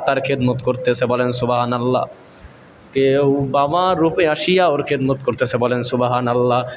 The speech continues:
কেউ স্ত্রীর রূপে আসিয়া ওর খেদমত করতেছে। বলেন সুবহানাল্লাহ। আর বলতেছে, "ও আম্মা, ও আব্বা, তুমি কি মাফ করছো কিনা? তোমরা কি আমাকে মাফ করছো?" বলে, "হ্যাঁ, মাফ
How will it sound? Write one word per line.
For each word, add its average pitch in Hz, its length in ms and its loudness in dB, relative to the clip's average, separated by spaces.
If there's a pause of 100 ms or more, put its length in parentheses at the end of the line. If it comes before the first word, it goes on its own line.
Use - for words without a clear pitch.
(180)
কেউ 135 180 4
স্ত্রীর 135 360 0
রূপে 143 280 2
আসিয়া 156 320 2
ওর 165 120 2
খেদমত 165 400 0
করতেছে। 185 320 -2
বলেন 185 260 2
সুবহানাল্লাহ। 185 800 2 (280)
আর 139 200 0
বলতেছে, 143 640 2
"ও 139 160 4
আম্মা, 147 460 0
ও 143 200 0
আব্বা, 151 880 0 (360)
তুমি 135 220 2
কি 139 120 -2
মাফ 120 260 0
করছো 123 320 -2
কিনা? 120 220 -2
তোমরা 127 300 0
কি 127 140 -4
আমাকে 123 260 -2
মাফ 123 220 -2
করছো?" 123 260 -2
বলে, 120 200 0
"হ্যাঁ, 123 140 -2
মাফ 120 180 -2